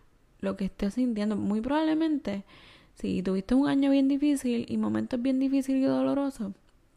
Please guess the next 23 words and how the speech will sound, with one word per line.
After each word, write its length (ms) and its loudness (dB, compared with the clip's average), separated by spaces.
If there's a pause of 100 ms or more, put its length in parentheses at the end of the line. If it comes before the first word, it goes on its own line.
(680)
muchos 340 0
de 160 2
ellos 160 0
quizás 260 -4
no 120 0
los 100 -2
has 140 -4
podido 320 2
ni, 200 0 (100)
ni 440 2
tan 240 -2
siquiera 460 0 (640)
procesar 640 0
de 120 0
la 100 -2
forma 300 -2
en 120 0
la 120 -2
que, 440 -8 (1400)
en 160 0
la 120 2
que 100 0
deberías. 680 -2